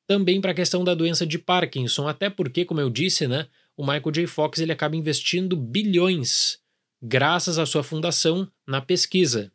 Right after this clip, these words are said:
As sutis transições emocionam, especialmente da dramatização pra entrevista, da entrevista pra imagem de arquivo, uma grande frase no cinema, uma grande cena na T V. Eu penso que, assim como o documentário do Val Kilmer,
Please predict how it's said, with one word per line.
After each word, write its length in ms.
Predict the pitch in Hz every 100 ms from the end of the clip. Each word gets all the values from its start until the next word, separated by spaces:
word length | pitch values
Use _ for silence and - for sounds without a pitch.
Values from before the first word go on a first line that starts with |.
| -
As 280 | 156 160 -
sutis 560 | - 147 - 233 196
transições 680 | - 165 151 139 - 165 143
emocionam, 680 | 135 143 139 143 147 165 160
especialmente 640 | 139 143 135 143 143 147
da 140 | 139 131
dramatização 840 | 127 156 156 139 135 131 - 160
pra 120 | 147
entrevista, 680 | 143 139 131 123 151 - 139
da 100 | 131
entrevista 540 | 135 131 127 147 147
pra 160 | 143 143
imagem 340 | 143 143 131
de 80 | 139
arquivo, 600 | 143 131 160 156 139 135 - _
uma 180 | 143 147
grande 340 | 139 151 151 135
frase 320 | 151 147 143
no 100 | 147
cinema, 500 | - 151 151 151 147
uma 180 | 139 127
grande 340 | 139 156 143
cena 360 | - 156 147 139
na 120 | 139
T 180 | 156 147
V. 360 | 131 156 156 - _ _ _ _ _ -
Eu 140 | 165
penso 380 | 165 175 180 165
que, 120 | 156
assim 280 | 143 - 196
como 220 | 180 170
o 40 |
documentário 540 | 160 147 151 135 147 147
do 100 | 135
Val 220 | 135 135
Kilmer, 580 | 127 190 196 147 113